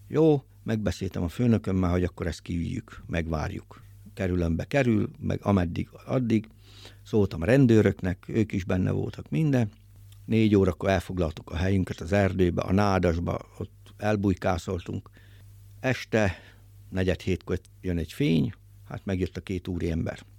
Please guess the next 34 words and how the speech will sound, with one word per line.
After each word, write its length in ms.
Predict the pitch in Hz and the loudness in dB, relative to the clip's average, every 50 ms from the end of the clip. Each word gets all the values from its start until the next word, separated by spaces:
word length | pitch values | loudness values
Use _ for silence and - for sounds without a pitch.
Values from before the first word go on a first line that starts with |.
| - - - - - - - - - - | -20 -20 -20 -20 -20 -20 -20 -20 -20 -10
Fújtatták 520 | - 123 117 - - 90 - - 87 82 | -4 -4 -4 -2 -4 -8 -8 -4 -4 -2
gyorsan 400 | 92 110 113 95 - - - 92 | 0 2 2 0 0 -2 -6 -4
a 40 | 87 | -4
gumicsónakot, 760 | 90 131 185 185 147 - - 117 107 107 101 92 - 143 156 - - | 0 2 4 4 4 2 0 0 2 2 2 2 -2 -6 -8 -8 -8
tették 400 | - 110 - - - 98 - - | -8 -8 -8 -8 -12 -12 -10 -8
a 40 | 113 | -6
vízre, 320 | 127 160 160 123 - 110 | -4 -4 -4 -4 -2 0
már 180 | 98 98 95 92 | 0 2 4 4
mentek 400 | 95 92 90 90 - 98 - - | 4 2 2 0 -4 -8 -8 -8
is. 260 | 92 - - - - - - - - - - - - - - | -12 -12 -14 -18 -20 -20 -20 -20 -20 -20 -20 -20 -20 -14 -12
Ugye 200 | 117 113 113 113 | -4 -2 0 2
megsérült 580 | 120 143 151 - - - 104 101 101 95 - | 2 2 2 0 -2 0 0 2 2 0 0
nekik 280 | - 113 - - - - | -2 -6 -6 -8 -12 -10
a 40 | 117 | -6
hálójuk, 640 | 85 90 90 98 107 117 127 139 151 175 175 - - | -4 -2 0 0 0 2 2 4 2 2 0 -2 -6
azért 300 | - 104 95 90 92 85 | -2 -2 0 0 0 -2
szedték 460 | - - 92 - - - 92 90 85 - | -2 -4 -8 -8 -8 -8 -8 -8 -8 -6
vissza, 360 | 107 95 - - - - - - | -8 -8 -8 -6 -8 -8 -4 -2
öt 140 | 113 104 | -2 0
darab 240 | 101 101 90 101 - - | 0 0 -2 -2 -4 -6
ponty 260 | - 98 95 90 - - | -6 -4 -4 -4 -4 -6
volt 220 | - - - - | -10 -10 -10 -6
benne, 400 | 90 98 135 170 196 233 254 247 - - - - - - - - - - - - - | -4 -2 0 2 2 2 2 0 -4 -16 -20 -20 -20 -20 -20 -20 -20 -20 -20 -16 -8
és 580 | - 104 101 101 101 101 98 - - - - - - - - - - - - | -2 2 2 4 4 2 2 -2 -8 -12 -14 -16 -20 -20 -20 -20 -20 -20 -16
ugye 220 | - - 120 131 - | -10 -4 -2 -2 0
berakták 480 | - 98 92 82 80 - - 85 78 | 2 2 0 0 0 -2 -4 -6 -4
a 40 | - | -4
csónakba. 580 | 82 - - 87 85 82 - - 90 - - - - - - - - - - - - - - - | -8 -8 -6 -6 -6 -4 -6 -8 -10 -10 -12 -12 -16 -20 -20 -20 -20 -20 -20 -20 -20 -20 -20 -18
Szóltam 340 | - - 120 104 - 95 87 | -6 -2 -2 -2 0 0 2
a 40 | 95 | 2
rendőröknek, 600 | 117 143 147 127 117 104 104 - - - - - | 4 4 4 4 4 2 2 0 -4 -10 -6 -2
na, 120 | 104 95 | -2 -2
akkor 360 | - - 92 90 - - 98 | -2 -2 -4 -8 -6 -6 -4
most 220 | 90 90 82 - | -2 -2 -2 -2